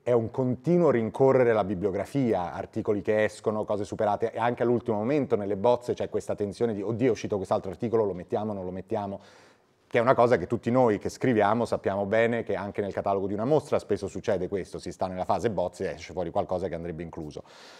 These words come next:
Quindi questo è il problema, diciamo, del catalogo finito. Il catalogo infinito è una tendenza, diciamo, più nuova dovuta alla, alla, all'esistenza del, del formato online, diciamo, e il fatto che adesso il Getty e il Met stesso, il Metropolitan,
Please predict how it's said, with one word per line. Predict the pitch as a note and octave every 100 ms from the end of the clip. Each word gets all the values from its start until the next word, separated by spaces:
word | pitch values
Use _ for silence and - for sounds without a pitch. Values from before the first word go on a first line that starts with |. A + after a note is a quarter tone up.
| - -
Quindi | - D#3+
questo | D#3+ F#3+
è | D#3+
il |
problema, | C#3 B2 C3
diciamo, | A#2+ A#2 A2+
del | G#2+
catalogo | G#2+ G2+ G2 G2
finito. | G2+ E2 D#2 -
Il | E3
catalogo | D3+ G#3+ F3 A2+
infinito | D#3 F3 G3 C3+ C3 D#3 D3+
è | B2 C3 C3+ - _ _ _ -
una | B2 A2 G#2+ -
tendenza, | - A2+ B2+ B2+ A2+
diciamo, | F#2+ A#2 G2+
più | - A#2
nuova | D3+ B2 G2
dovuta | F#2+ A2 B2+ A2 F2+ E2
alla, | F#2+ F#2 F#2 F2 F2 E2+ E2 E2 D#2+ -
alla, | F2+ E2+ E2 F#2 F#2
all'esistenza | F#2+ F2+ F#2+ - D3+ G#2+ - F2
del, | E2+ E2 E2 D#2+ D#2
del | E2+
formato | E2+ F2 G2+ F#2+ F#2+
online, | A2 G2+ E2+ G2 B2
diciamo, | F#2 F2+ D#2 F#2 C#3 - - - _
e | D#3
il | C#3+
fatto | A2 C3+ -
che | G#2+
adesso | G2 G2 - F#2+
il | E2
Getty | F#2 A#2 - F#2
e |
il | F2+
Met | A2 F#2
stesso, | - - B2 - F2
il |
Metropolitan, | F2+ A2 A#2+ G#2 G#2+ C3 C#3